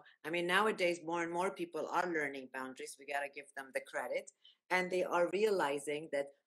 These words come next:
"Okay, so grandma is negative. I don't have to see grandma." Actually, nowadays, people are, but if you're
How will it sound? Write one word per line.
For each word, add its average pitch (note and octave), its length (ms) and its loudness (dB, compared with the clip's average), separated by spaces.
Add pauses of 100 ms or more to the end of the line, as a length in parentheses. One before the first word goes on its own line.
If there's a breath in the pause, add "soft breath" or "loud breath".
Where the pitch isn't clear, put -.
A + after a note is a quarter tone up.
"Okay, F3 480 0
so E3+ 540 -2
grandma F#3 400 2
is F3 160 -4
negative. A3 500 -2
I F3+ 100 -6
don't G3+ 120 -6
have G#3 140 -8
to G#3+ 80 -16
see F#3 180 -8
grandma." C#3 420 -8 (200)
Actually, G#3+ 420 -2
nowadays, G#3+ 720 0
people F#3 340 -2
are, D3+ 120 0 (220 loud breath)
but A3 100 8
if A#3 120 2
you're B3 100 6